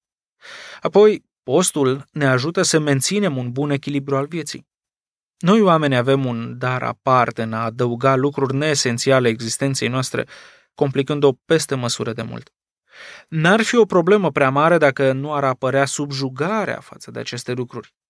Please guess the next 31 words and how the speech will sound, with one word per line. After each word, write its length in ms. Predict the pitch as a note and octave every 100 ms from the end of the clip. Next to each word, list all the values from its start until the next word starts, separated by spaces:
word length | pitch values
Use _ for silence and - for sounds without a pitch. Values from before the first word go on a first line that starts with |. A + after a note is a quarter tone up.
| _ _ _ _ -
Astfel, 460 | D3 - D3 - _
se 260 | - - E3
dezvoltă 720 | D3 D3 C3+ C#3 D#3+ D#3+ D#3
dorințe 500 | C#3 C3+ C#3 D#3 C3
păcătoase 680 | E3 D3 D3 C3+ B2 - B2+
care 240 | - C3
ne 160 | C3 C3
duc 280 | C3+ -
adesea 400 | - C3+ B2+ -
în 80 | A#2+
pragul 420 | A#2+ C3+ B2+ A#2+
dezastrului. 640 | A#2 A#2 B2 A#2 - - - _ _ _ _ _ _ - - - - -
Vă 220 | - D#3+
aduceți 500 | F3+ F3+ F#3+ D3 -
probabil 420 | - C3 D3 D3 B2+
aminte 340 | A#2+ D3+ D#3
de 100 | C3+
ilustrația 580 | B2+ A#2+ - D3 D#3 B2+
folosită 500 | - A#2+ A#2+ D3 C3+
de 120 | A#2+
Domnul 340 | A#2+ C#3+ C#3
Isus 320 | A#2 - D3 -
pentru 300 | C3 A#2+ B2+
a 40 |
explica 540 | A#2+ - C3 B2 C#3
cum 260 | C3 - E3+
stau 260 | - C#3+ C3
lucrurile 420 | C#3 D3 C3+ B2
cu 140 | -
nevoile 540 | C3 B2 B2 C#3 A#2+ A2
noastre. 440 | A#2 - - -